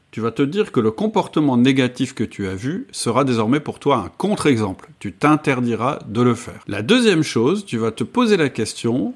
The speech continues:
dans tes comportements à toi, si certains ne pourraient pas compenser les faiblesses de ton boss. Et en face des comportements que tu trouves bons, tu vas les noter comme une compétence que tu dois acquérir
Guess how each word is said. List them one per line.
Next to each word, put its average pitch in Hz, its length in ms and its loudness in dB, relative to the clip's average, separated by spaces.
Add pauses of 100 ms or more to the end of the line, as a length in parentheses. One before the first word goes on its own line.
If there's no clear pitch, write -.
dans 104 160 -4
tes 269 200 0
comportements 151 680 2
à 90 60 -8
toi, 180 420 -2
si - 220 -4
certains 170 540 0
ne 170 100 0
pourraient 110 280 -2
pas 123 180 -6
compenser 147 880 -4 (260)
les 104 140 -4
faiblesses 135 720 0 (120)
de 127 180 0
ton 156 200 -2
boss. 85 320 -8 (160)
Et 123 80 2
en 214 140 4
face 226 260 2
des 123 120 2
comportements 139 760 0
que - 160 -14
tu - 180 -12
trouves 101 280 -6
bons, 104 320 -6 (520)
tu 131 120 0
vas 156 140 2
les 160 120 2
noter 151 560 0 (100)
comme 117 180 2
une 120 100 2
compétence 170 720 -2
que - 100 -4
tu 110 220 -6
dois 107 400 -4
acquérir 165 640 0